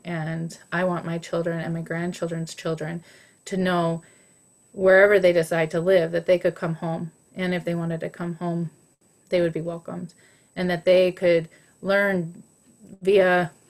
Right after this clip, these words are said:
these Zoom meetings or technology how to weave cedar or carve or draw form line. And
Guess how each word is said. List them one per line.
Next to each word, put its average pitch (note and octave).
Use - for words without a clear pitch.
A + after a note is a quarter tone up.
these F#3
Zoom F#3
meetings F3
or F3+
technology F#3
how F3+
to F3
weave G#3
cedar E3
or E3
carve E3+
or F3
draw F3+
form F#3+
line. E3
And F3+